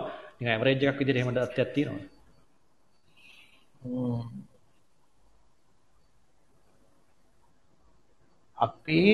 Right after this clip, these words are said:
Speaker 2: අ, මම නම් හි-, අපි, අපි මේ ඒජන්සියක් විදිහට ප්‍රෝග්‍රැමැටික් ගොඩක් පාවිච්චි කරනවා.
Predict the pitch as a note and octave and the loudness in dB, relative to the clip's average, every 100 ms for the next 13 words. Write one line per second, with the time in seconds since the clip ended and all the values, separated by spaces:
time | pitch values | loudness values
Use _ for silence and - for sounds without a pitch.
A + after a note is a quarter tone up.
0 | F3+ A#2 G#2 - G#2+ - _ _ _ _ | 6 2 0 -4 -8 -12 _ _ _ _
1 | C3 B2+ C3 B2+ _ _ - B2+ - D3 | -16 -12 -10 -12 _ _ -10 -10 -8 -14
2 | C#3 C3+ _ - A#2+ - C3+ B2 G#2+ A#2 | -14 -16 _ -10 -10 -8 -4 -4 -4 -8
3 | B2 A#2+ A#2+ D3 D3 D3+ D#3+ D3+ E3+ - | -8 -8 -4 -4 0 0 0 0 -2 0
4 | C3 E3+ F3+ E3+ D3 B2 A2+ - G#2 G#2 | 0 2 0 0 0 0 0 -2 -6 -8
5 | - - A2 | -12 -16 -14